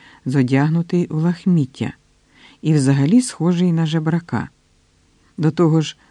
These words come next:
добряче пошарпаного, а може, й побитого. Хоча боятися, здається, нема чого. З таким я зумію впоратися,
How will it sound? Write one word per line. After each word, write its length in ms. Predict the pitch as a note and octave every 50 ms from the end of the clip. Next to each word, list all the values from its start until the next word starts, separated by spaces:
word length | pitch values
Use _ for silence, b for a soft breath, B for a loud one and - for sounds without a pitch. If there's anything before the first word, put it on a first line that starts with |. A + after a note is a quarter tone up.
| b
добряче 600 | - C3 D#3 C3+ C3 C3+ C#3 C3+ C3+ C3 - D3+
пошарпаного, 880 | C#3+ - F3 E3+ - G#3+ G3+ F#3+ D3 - - A2+ G#2+ A2 A#2 A#2 G2 - b b b b b b b b b b
а 120 | b - C#3
може, 320 | E3 G#3+ B3 A3 A3 A3+
й 120 | G#3+ G#3
побитого. 880 | G3+ - _ - G3+ F#3+ D3+ B2+ B2 A#2 - - A#2 A2+ A#2 A2 A2+ B2+ - _ _ _ _ _ _ _ _ _ _ _ b b b b b b b
Хоча 360 | b - E3 D#3 - B3 B3
боятися, 840 | A3 F3+ F#3+ D#3 C3+ C3 D3 F#3 G#3 - - G3 - - G3+ G3 F#3+
здається, 640 | E3+ C#3 C#3 C3 C3 C#3 C#3+ D3 D3+ - - E3 D#3
нема 380 | D3 D3+ D3 B2+ A2 A2 A#2+
чого. 460 | B2 - - C3+ B2+ A#2 A2 G2+ G2+ - - _ _ b b b b b b b b b
З 100 | - -
таким 420 | - - C#3+ C3+ - D3+ C#3+ C#3 C3+
я 160 | C3+ C3+ B2+
зумію 440 | B2 C3+ C3+ C#3 C3+ C3 B2 A#2 A2+
впоратися, 840 | A2+ - _ - C3 C#3+ D#3+ F3 F3 - G3 F3+ - G3+ G3+ G3+